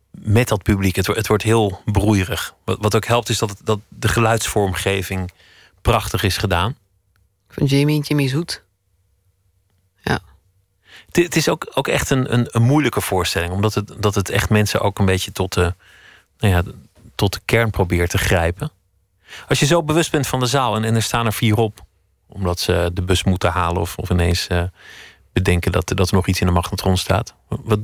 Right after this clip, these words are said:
Speaker 1: wat doe je dan? Ja, je speelt door, dat snap ik, maar
Speaker 2: Ja, wachten. Ik heb het gehad, mijn eerste voorstelling die ik voor Toneelhuis maakte,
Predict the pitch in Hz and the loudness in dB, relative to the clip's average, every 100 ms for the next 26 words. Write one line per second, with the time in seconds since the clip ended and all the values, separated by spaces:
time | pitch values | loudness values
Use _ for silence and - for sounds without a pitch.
0 | - 110 107 120 90 90 147 _ _ _ | 0 0 2 2 2 -2 -6 _ _ _
1 | _ _ _ _ _ _ _ _ _ _ | _ _ _ _ _ _ _ _ _ _
2 | _ _ _ _ _ 98 95 - 117 98 | _ _ _ _ _ 0 0 2 2 4
3 | 113 92 90 123 113 95 - 104 190 160 | 2 2 0 -2 -2 -2 0 2 2 2
4 | 160 196 - 185 165 - 190 202 185 - | 0 -2 -2 -2 -2 -4 -2 0 -2 0
5 | 160 190 180 175 175 202 170 156 170 160 | 0 0 0 0 2 0 -2 -2 -2 0
6 | 165 156 139 143 170 220 226 233 240 262 | -2 -2 -4 0 2 2 0 0 0 -2
7 | - | -2